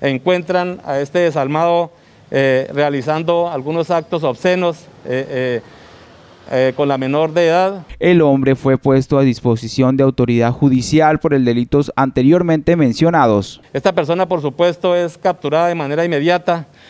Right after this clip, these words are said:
Speaker 1: como les digo, en un trabajo, un trabajo muy efectivo entre policía y comunidad. Es capturado y puesto a disposición de autoridad judicial competente. Por supuesto que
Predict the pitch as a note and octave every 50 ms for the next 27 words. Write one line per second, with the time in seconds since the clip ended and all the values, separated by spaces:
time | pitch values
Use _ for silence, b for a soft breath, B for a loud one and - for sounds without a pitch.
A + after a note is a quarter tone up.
0 | b b b _ - C#3+ C3+ B2+ B2+ B2+ D3+ E3 E3 E3+ D#3+ D#3+ D#3 - E3+ E3
1 | E3 E3 D#3+ D#3 E3+ E3 D#3+ D3+ C#3 - - _ _ - C3+ C3 D#3 D#3+ D#3+ D3+
2 | E3 D#3+ D#3 D#3+ E3 E3 D3+ C#3 A2+ - - D#3+ E3+ E3 D#3 C#3+ - C#3+ C3 C#3+
3 | C3+ C3 A#2+ A2 D3 D3+ D#3 D#3 D3+ - E3 D#3+ E3 E3 E3 D#3+ D#3+ E3 F3 F3
4 | B B B B B B B B B - - C#3 - - F3 E3+ - D3+ C#3 C#3+
5 | D3+ D#3 D#3+ D#3 - E3+ D#3 D#3 - E3+ D#3+ D3+ - D3+ D3 C3 B2 A#2 D3 C#3+
6 | D3 E3 D#3+ D#3 - D#3+ C#3 C3+ C3 C#3 D#3 D#3+ C3+ B2 D3 C#3+ C#3+ E3 D#3+ D3
7 | C3+ B2+ D3+ D#3 D#3+ D#3+ E3 D#3+ D3+ C3 C3+ A#2+ - D3 C#3+ C#3+ - E3 D3+ -
8 | D#3 C#3+ C3